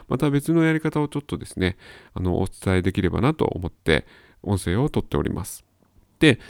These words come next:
えー、早速どうやるのかというと、例えば嫌な気分になった時に、僕がよくやって効果的な方法があるんですけれども、もう本当に簡単です。嫌な気分が出てきた時に、呼吸をするんですけれども、これは呼吸を使った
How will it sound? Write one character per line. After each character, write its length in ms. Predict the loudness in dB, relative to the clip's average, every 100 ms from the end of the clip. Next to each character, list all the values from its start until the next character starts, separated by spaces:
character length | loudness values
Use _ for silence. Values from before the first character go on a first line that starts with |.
| -18 -6
え 120 | -4
ー、 20 |
早 140 | -2 -2
速 200 | 0 2
ど 160 | 4
う 60 | 4
や 80 | 4
る 100 | 2
の 80 |
か 100 | 0
と 80 | -2
い 60 | -4
う 60 |
と、 340 | 2 4 4 2
例 160 | -2 0
え 20 |
ば 100 | 2
嫌 180 | 4 4
な 120 | 2
気 140 | 0
分 140 | 0 0
に 100 | 0
な 80 |
っ 40 | -2
た 120 | -4
時 240 | -6 -8
に、 320 | 0 2 2 0 -4
僕 260 | -2 2
が 100 | 4
よ 120 | 4 2
く 340 | 2 2 2 -4
や 100 | -6
っ 20 |
て 220 | -4 0 0
効 220 | 2 2
果 140 | 2
的 200 | 0 0
な 100 | 0
方 180 | 0 -2
法 160 | 0 0
が 80 |
あ 60 | 0
る 80 | 0
ん 60 |
で 80 | -2
す 120 | -6
け 80 | -6
れ 100 | -6
ど 100 | -4
も、 260 | 2 2 2 -10 -20 -20 -4
も 100 | 0
う 20 |
本 160 | 2 4
当 60 | 4
に 100 | 6
簡 220 | 4 4
単 160 | 4
で 100 | 4
す。 140 | 2 -6 -20 -20 _
嫌 160 | 0 4
な 120 | 4
気 160 | 2 0
分 200 | 0 0
が 100 | -2
出 120 | -2
て 120 | -4
き 80 | -8
た 120 | -14
時 240 | -12 -8 0
に、 280 | 2 2 -2 _ _ _ _ -20 _ _ -6
呼 140 | -4
吸 280 | 0 4 4
を 60 |
す 120 | 4 2
る 120 | 2
ん 40 |
で 100 | 2
す 100 | -4
け 100 | -8
れ 60 | -8
ど 100 | -2
も、 340 | 2 4 2 _
こ 100 | -6
れ 60 | -4
は 40 |
呼 140 | -2 -4
吸 300 | 0 4 4
を 60 |
使 200 | 2 -2
っ 60 | -2 _ 2
た 260 | 4 4